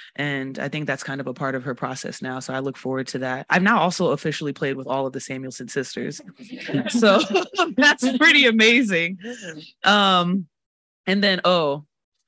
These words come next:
out of, uh, I would say, like, since, uh, what is it? Since two thousand, is it nineteen? Yeah, since two thousand nineteen,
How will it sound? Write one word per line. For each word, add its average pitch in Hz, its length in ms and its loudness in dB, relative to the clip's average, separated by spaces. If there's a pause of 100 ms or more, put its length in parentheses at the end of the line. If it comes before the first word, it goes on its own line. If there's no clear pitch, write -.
(380)
out 220 160 4
of, 233 140 0
uh, 180 220 2
I 214 80 0
would 277 140 -6
say, 233 160 -2
like, 196 380 -4 (100)
since, - 960 -8
uh, 175 880 -2 (1600)
what 190 120 -8
is 175 120 -6
it? 156 180 -6
Since 185 420 -4
two 196 280 0
thousand, 156 1500 -2
is 151 220 -6
it 143 360 0
nineteen? 262 800 -6 (1300)
Yeah, 170 240 2
since 196 260 -2
two 233 120 2
thousand 233 260 0
nineteen, 233 640 -2